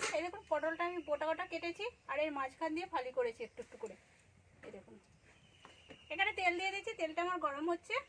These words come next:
এবার এর মধ্যে একটু নুন দিয়ে দেবো আর একটু হলদি দিয়ে দেবো,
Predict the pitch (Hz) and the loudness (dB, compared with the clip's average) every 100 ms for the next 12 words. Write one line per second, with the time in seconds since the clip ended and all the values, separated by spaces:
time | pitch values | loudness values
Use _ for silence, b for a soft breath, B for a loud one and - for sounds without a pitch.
0 | - - - - - - - - 302 339 | -8 -20 -20 -20 -20 -20 -18 -2 4 4
1 | 320 339 339 370 392 370 320 311 359 359 | 4 0 0 -4 -2 -2 -2 -2 -2 -4
2 | 392 508 - - - _ - - - 285 | -2 -4 -4 -20 -20 _ -20 -12 -6 -4
3 | - 359 359 285 277 269 247 226 208 | -4 -2 0 0 0 0 0 -2 -10